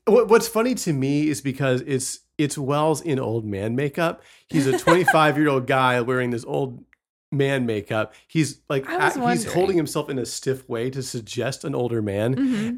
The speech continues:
Speaker 1: And, but he's just, like, because he's so stiff, like, he, him knocking the things off the wall just seems really, it's kind of funny to me.
Speaker 2: <laughs> It, it was funny.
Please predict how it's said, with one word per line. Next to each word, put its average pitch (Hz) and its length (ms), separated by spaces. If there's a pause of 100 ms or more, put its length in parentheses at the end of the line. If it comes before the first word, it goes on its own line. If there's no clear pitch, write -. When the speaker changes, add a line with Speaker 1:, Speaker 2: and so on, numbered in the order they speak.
Speaker 1:
And, 123 360
but 131 120
he's 135 180
just, 139 160
like, 131 160
because 147 300
he's 156 160
so 139 140
stiff, - 460
like, 127 120
he, 135 160
him 135 560
knocking 123 360
the 135 80
things 131 220
off 131 160
the 127 100
wall 107 220
just 117 220
seems 127 200
really, 123 280
it's 131 100
kind 147 300
of - 80
funny 117 300
to 160 120
me. 170 240
Speaker 2:
<laughs> - 60
It, 320 360
it 254 200
was 254 400
funny. 240 480